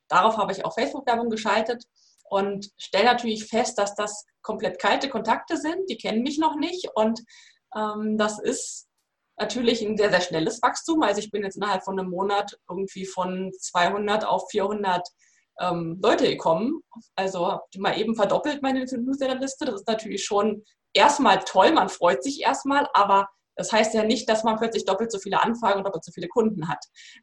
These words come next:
weil die Leute müssten mich ja erstmal kennenlernen und viele tragen sich auch dann wieder aus und, ähm, auch meine Öffnungsraten sind plötzlich viel schlechter geworden, weil es vielleicht dann bei vielen doch nicht so gut gepasst hat, weil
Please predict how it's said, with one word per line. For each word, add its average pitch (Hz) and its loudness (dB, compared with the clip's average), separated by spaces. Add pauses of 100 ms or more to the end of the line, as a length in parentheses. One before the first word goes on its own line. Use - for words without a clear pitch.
weil 175 4
die 175 -10
Leute 185 2
müssten 190 -4
mich 175 -4
ja 185 2
erstmal 160 0
kennenlernen 156 -2
und 156 -8
viele 202 -4
tragen 180 -2
sich 165 -8
auch 165 -6
dann 165 -4
wieder 160 0
aus 262 4
und, 180 -6 (520)
ähm, 175 -6
auch - -4
meine 165 0
Öffnungsraten 240 4
sind 233 0
plötzlich 226 -6
viel 214 -4
schlechter 190 0
geworden, 214 0 (400)
weil 175 2
es 180 -12
vielleicht 180 0
dann 180 -6
bei 165 0
vielen 170 -2
doch 165 2
nicht 269 0
so 254 -2
gut 262 -12
gepasst - -2
hat, 294 2
weil 185 -4